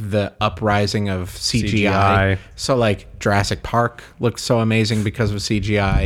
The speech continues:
Speaker 1: and, like, The Matrix looked so amazing because of C G I,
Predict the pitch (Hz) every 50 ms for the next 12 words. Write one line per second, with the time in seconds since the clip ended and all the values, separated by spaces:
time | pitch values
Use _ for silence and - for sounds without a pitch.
0 | 92 - 104 98 92 90 - 90 87 90 92 95 95 - 120 104 - - - 101
1 | - - - 101 92 92 92 92 90 87 92 85 85 92 - - 90 - 87 87
2 | - - 95 90 92 104 92 87 85 85 85 85